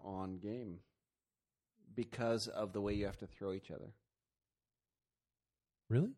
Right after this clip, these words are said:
Speaker 1: Yeah. It's not like pin the other guy. It's like you get so many points for throwing and so many.
Speaker 2: Oh, yeah, that's
Speaker 1: So
Speaker 2: true.
Speaker 1: you could, yeah. So it's, it's a little different.
Speaker 2: Okay. Okay.
Speaker 1: So, but giving,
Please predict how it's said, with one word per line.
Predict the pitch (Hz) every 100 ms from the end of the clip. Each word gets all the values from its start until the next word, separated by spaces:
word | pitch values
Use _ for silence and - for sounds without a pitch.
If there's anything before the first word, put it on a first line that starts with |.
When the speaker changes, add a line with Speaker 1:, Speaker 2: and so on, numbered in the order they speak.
| -
Speaker 1:
Yeah. | 90 82 82 92 _ _ _ -
It's | 101 - 113
not | 101 -
like | - 101 -
pin | 110 98
the | 92
other | 85 82
guy. | 73 76 101 _ _ _ _ _ _ _ _ _ _ _ _ _ _
It's | - 98 95
like | 95
you | 107
get | 104 -
so | 107
many | 95 87
points | - 87 80 -
for | - 92 98 123 _
throwing | 78 69 69
and | 76 67 65 - -
so | -
many. | - - -
Speaker 2:
Oh, | 127 165 214 240 254 254 147
yeah, | 185 202 202
that's | - -
Speaker 1:
So | 123
Speaker 2:
true. | -
Speaker 1:
you | 113
could, | 117 104 - -
yeah. | 107 85 80 110 156
So | - 98
it's, | -
it's | - 110
a | 104
little | 82
different. | 82 - - - -
Speaker 2:
Okay. | 165 170 180 _ _ -
Okay. | 170
Speaker 1:
So, | 175 - 127 - - - 147
but | 147 131 - - 123 120
giving, | 143 135 123 107